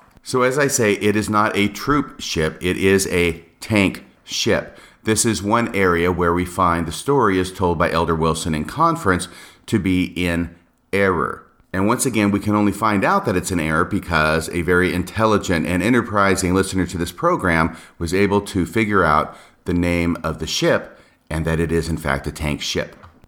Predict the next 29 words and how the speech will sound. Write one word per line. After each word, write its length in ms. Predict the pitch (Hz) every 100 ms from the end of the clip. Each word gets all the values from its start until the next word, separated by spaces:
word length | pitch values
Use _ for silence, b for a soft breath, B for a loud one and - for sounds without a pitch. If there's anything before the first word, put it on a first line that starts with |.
| -
Just 240 | 156 -
one 140 | 156
of 80 | 160
the 80 | 107
likely 420 | 92 87 90 92
reasons 420 | 80 80 80 92
why 180 | 90 92
it 120 | 120
is 220 | 98 92 92
that 100 | 92
when 140 | 104
telling 340 | - 165 170
faith-promoting 680 | 160 156 160 160 143 139 135
stories 420 | 123 147 147 135 131
in 80 |
General 340 | 120 127 127 127
Conference, 560 | 127 147 143 110 98
it 140 | 104 98
is 100 | 98
a 60 |
good 220 | 101 123 123
idea 360 | 120 98 92
to 140 | 95 95
give 220 | 90 90
as 160 | 90
few 320 | - 90 92 95
details 640 | 87 80 80 73 73 73
as 320 | - 76 76
possible. 640 | - 98 101 101 73 69